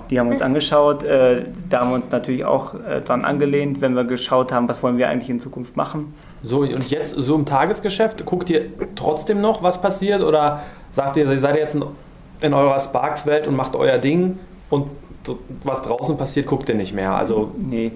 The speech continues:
Speaker 1: also wir folgen auch zum Beispiel bei, bei den Social-Media-Kanälen auch anderen, äh, Banken und Sparkassen und schauen auch da immer, was da so passiert.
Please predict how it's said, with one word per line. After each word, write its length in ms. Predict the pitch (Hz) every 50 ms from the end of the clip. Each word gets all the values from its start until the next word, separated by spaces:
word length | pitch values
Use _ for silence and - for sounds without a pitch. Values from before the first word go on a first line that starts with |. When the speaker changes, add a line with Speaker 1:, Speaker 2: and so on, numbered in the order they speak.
| -
Speaker 1:
also 220 | - - 123 123 120
wir 140 | 131 123 127
folgen 420 | - - 135 131 135 139 139 139
auch 280 | - - 135 131 127 131
zum 160 | - 135 123
Beispiel 220 | 123 123 123 135 131
bei, 480 | - 123 120 120 117 120 120 117 117 113
bei 140 | 113 120 117
den 140 | 113 117 113
Social-Media-Kanälen 920 | - - 120 113 123 120 127 127 139 127 131 - 127 123 127 127 127 127
auch 140 | 127 120 -
anderen, 480 | - 131 123 120 120 117 117 113 107 - -
äh, 120 | - 117
Banken 420 | 107 - 139 135 143 - - 147 131
und 120 | 123 120
Sparkassen 560 | - - 139 135 143 - 151 139 139 - 135
und 140 | 123 120 117
schauen 260 | - 120 120 123 120
auch 200 | - - - -
da 160 | - 135 135 147
immer, 260 | 151 147 143 139 135
was 160 | 139 135 135
da 120 | 139 131
so 100 | 131 131
passiert. 520 | 131 139 127 - - - 139 139 135 139